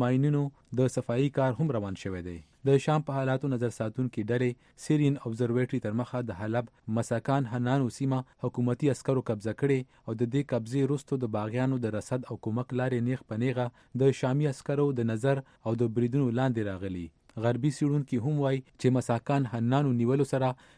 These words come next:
شامي عسکر کولی شي چې د باغیانو شمالي حلب سره رابطې ختمې کړي. او دارنګې باغیان خپلو نیولو علاقو نه یو بل سره د کومک کولو جوګه پاتې نشي. په حلب ښار کې وړاندې نه حالات ډېر خراب او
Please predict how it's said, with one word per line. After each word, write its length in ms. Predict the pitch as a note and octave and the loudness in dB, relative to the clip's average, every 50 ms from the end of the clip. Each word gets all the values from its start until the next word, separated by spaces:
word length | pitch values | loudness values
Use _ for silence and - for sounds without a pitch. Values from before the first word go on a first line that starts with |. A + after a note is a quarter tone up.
| - - - | -14 -6 -4
شامي 320 | B2+ B2 C#3+ D3+ D#3+ D3 | -2 0 0 2 0 0
عسکر 340 | - - - D3 C#3+ B2 - | -2 -2 -2 -2 -2 0 0
کولی 320 | A#2+ A#2+ C3+ B2+ C#3+ C3+ | 2 2 4 4 4 2
شي 80 | - - - - | 0 -2 -6 -4
چې 160 | - A#2+ B2 | -2 -2 0
د 100 | A#2 A2+ | 0 0
باغیانو 460 | A2+ A#2 B2 B2+ C#3 C#3+ C3+ - - | 0 0 0 2 2 2 2 0 0
شمالي 420 | B2 A2+ A2 G#2+ A#2 C3+ C3+ A2 G#2 | 0 0 0 0 0 0 0 0 0
حلب 260 | C3 C#3 C#3+ - - | -2 -2 -2 -2 -2
سره 180 | C3+ B2+ B2+ A2+ | -2 0 0 -2
رابطې 400 | G#2 G#2 G#2+ G#2+ - C#3 C3 - | -2 -4 -6 -4 -2 -2 -2 -2
ختمې 280 | - A#2 - G#2 G2 F#2 - G2 | -2 -4 -4 -4 -6 -6 -6 -6
کړي. 160 | F#2 F2+ E2 D#2 _ _ _ _ - | -6 -6 -8 -10 _ _ _ _ -4
او 40 | A#2+ B2+ C#3 | -2 2 4
دارنګې 420 | D3+ D#3 D#3 D3+ C#3+ D3+ D3 C3 | 4 4 4 2 0 0 0 0
باغیان 360 | B2+ B2 B2 B2 C3+ C#3 C#3 B2 | 0 0 2 2 0 0 -2 -2
خپلو 260 | - - - D#3+ D3 B2+ A2+ A2+ | -4 -2 0 0 2 2 2 2
نیولو 300 | A#2 A#2 C#3 D3+ D3+ C#3+ B2+ | 4 4 4 4 4 2 0
علاقو 340 | A2+ A2+ G#2+ G#2+ - D#3 D#3 D3+ | -2 -2 -4 -4 -2 0 0 2
نه 360 | C#3+ C#3 C3 - _ - A#2 A#2+ | 0 0 -4 -6 _ -6 -2 2
یو 100 | C#3 D#3+ D#3 C#3+ | 2 2 4 4
بل 80 | D3 C#3 - | 2 0 0
سره 180 | C#3 C3 C3 B2+ B2+ _ - A#2 A#2 | 0 0 0 0 -2 _ -6 -2 0
د 80 | B2 A#2 - - | 0 0 2 0
کومک 320 | A#2+ A#2+ C3+ D3 D3 - - _ - | 0 2 2 0 -2 -4 -10 _ -4
کولو 260 | A#2+ A#2 C3 C#3+ C3+ A2+ | 0 2 4 4 2 2
جوګه 200 | A2+ A2+ A#2 C#3 C3+ - | 0 0 0 0 0 0
پاتې 220 | A#2 G#2 - - G2 F#2+ | -2 -2 -2 -4 -6 -6
نشي. 240 | F#2 - - F#2+ F2 E2+ - _ - - - | -6 -6 -8 -8 -10 -10 -12 _ -10 -2 0
په 140 | D3 D3+ B2 | 2 2 2
حلب 200 | C#3+ D#3 E3 E3+ - - | 2 2 0 0 -2 -2
ښار 160 | F3 E3+ D#3+ - | -2 -2 -2 0
کې 100 | - E3+ D3+ | 0 2 2
وړاندې 260 | C#3 D3 D3+ D3+ D#3 D3+ | 4 2 2 2 0 0
نه 60 | D3 A#2 A#2 | -2 -2 -2
حالات 320 | A#2+ B2 C3 C3+ C3 B2 | -2 0 0 0 0 0
ډېر 140 | C3 C3+ B2+ - | 0 -2 -2 -2
خراب 340 | - A#2+ A#2 B2 B2+ C3+ A#2 | -4 -2 0 0 0 0 -2
او 40 | A#2 | -4